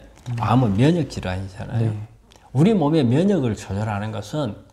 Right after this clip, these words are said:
Speaker 2: 중요한 게 교감신경, 부교감신경이 있어요.
Speaker 1: 음.
Speaker 2: 그래서 교감신경, 교감신경이라고 하는 것은 내 위기 상황 때 대처하는 게 교감신경이에요.
Speaker 1: 네.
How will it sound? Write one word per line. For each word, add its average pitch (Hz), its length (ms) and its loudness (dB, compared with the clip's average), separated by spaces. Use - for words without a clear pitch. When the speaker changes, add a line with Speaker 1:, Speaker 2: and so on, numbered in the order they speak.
Speaker 2:
중요한 123 420 2
게 139 380 -4
교감신경, 120 680 0
부교감신경이 113 880 -6
있어요. - 360 -12
Speaker 1:
음. 110 260 -2
Speaker 2:
그래서 107 400 -2
교감신경, 120 840 2
교감신경이라고 165 960 0
하는 113 200 -6
것은 107 400 -6
내 139 140 4
위기 156 420 4
상황 190 440 0
때 123 120 0
대처하는 127 540 0
게 113 160 -2
교감신경이에요. 104 960 -2
Speaker 1:
네. 113 160 0